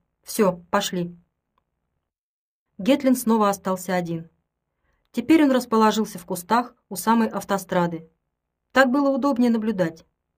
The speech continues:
Все было тихо. Медленно тащилось время.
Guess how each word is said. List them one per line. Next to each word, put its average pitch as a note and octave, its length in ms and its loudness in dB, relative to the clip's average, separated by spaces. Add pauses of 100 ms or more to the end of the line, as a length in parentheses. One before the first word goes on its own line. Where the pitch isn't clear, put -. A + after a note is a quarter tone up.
(480)
Все - 240 -4
было G3+ 240 -2
тихо. E3+ 460 -12 (1120)
Медленно F#3+ 560 2
тащилось F#3+ 560 -4
время. E3+ 380 -2